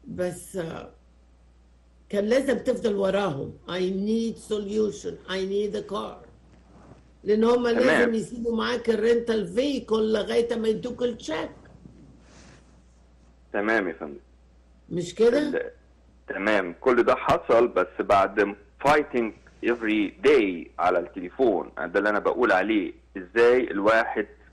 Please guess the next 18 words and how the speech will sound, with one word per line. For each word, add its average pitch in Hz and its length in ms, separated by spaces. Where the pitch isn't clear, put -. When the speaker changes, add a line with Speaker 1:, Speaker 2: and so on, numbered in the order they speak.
Speaker 1:
مم. 151 240
Speaker 2:
يوصل؟ 131 560
أنا 107 420
عايزك، 117 540
يعني 90 200
مش 98 160
عارف 123 180
أقول، 117 240
ينفع 131 320
تقول 120 360
لنا 123 300
أسماء 123 440
الشركات 131 580
المحترمة 127 680
اللي 107 100
الواحد 117 300
يتعاقد 113 480
معاها؟ 131 500